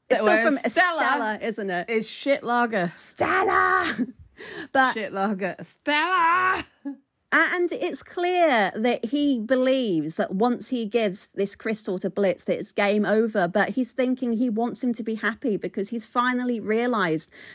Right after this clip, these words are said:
Speaker 1: that the pact was a really screwed up thing to be doing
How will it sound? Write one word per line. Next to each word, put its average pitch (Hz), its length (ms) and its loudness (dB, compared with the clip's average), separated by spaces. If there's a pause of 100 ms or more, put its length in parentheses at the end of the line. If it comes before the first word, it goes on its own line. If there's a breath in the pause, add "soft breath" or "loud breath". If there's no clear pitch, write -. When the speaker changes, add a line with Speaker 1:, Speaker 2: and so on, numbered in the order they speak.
(100)
Speaker 1:
that 175 380 2 (360 soft breath)
the 196 520 2 (400 soft breath)
pact - 480 -2
was 196 280 4
a 214 80 0
really 214 420 4
screwed 208 420 2
up - 120 0
thing 196 280 2
to 196 80 -6
be 185 120 -2
doing 175 560 4